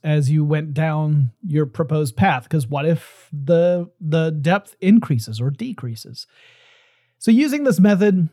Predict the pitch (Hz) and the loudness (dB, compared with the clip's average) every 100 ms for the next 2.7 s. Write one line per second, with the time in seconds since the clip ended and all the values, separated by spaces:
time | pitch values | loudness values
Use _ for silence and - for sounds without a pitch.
0 | 208 - 226 240 - 202 196 - 180 180 | -6 -4 -2 -2 2 2 2 0 -2 0
1 | 180 165 160 165 165 165 165 160 170 170 | 0 0 -2 -4 -6 -6 -2 0 0 -2
2 | 160 226 233 - 190 170 | 0 0 0 0 2 2